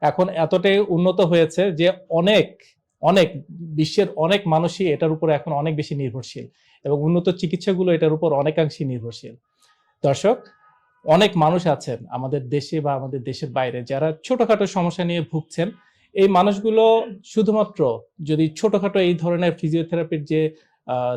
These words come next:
ট্রিটমেন্ট, সেই ট্রিটমেন্ট যদি তারা পায়, দেখা যাচ্ছে যে খুব অল্প সময়ের ভিতরে তারা সুস্থ হয়ে ওঠেন এবং এই অকর্মণ্য মানুষগুলো একটা সময় সুস্থ এবং কর্মক্ষম মানুষে তারা পরিণত হন।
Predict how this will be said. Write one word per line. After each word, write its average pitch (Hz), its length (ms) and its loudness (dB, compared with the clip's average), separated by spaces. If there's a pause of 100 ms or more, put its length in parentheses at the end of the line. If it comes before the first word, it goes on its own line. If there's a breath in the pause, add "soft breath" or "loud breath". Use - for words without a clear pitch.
ট্রিটমেন্ট, 151 460 -4
সেই 151 220 -6
ট্রিটমেন্ট 185 500 -4
যদি 160 160 -2
তারা 143 260 -2
পায়, 135 340 -2 (360)
দেখা 156 240 0
যাচ্ছে 175 300 0
যে 180 240 0
খুব 180 380 -4
অল্প 190 720 2
সময়ের 180 380 0
ভিতরে 180 300 -4
তারা 175 200 -2
সুস্থ 185 340 -6
হয়ে 175 100 4
ওঠেন 127 340 -4 (360)
এবং 156 180 2
এই 165 60 4
অকর্মণ্য 180 480 0
মানুষগুলো 175 420 -2
একটা 151 160 -4
সময় 175 260 -6
সুস্থ 180 400 -8
এবং 185 280 -2
কর্মক্ষম 165 460 0
মানুষে 139 340 -6
তারা 143 160 -4
পরিণত 123 420 -10
হন। 120 240 -16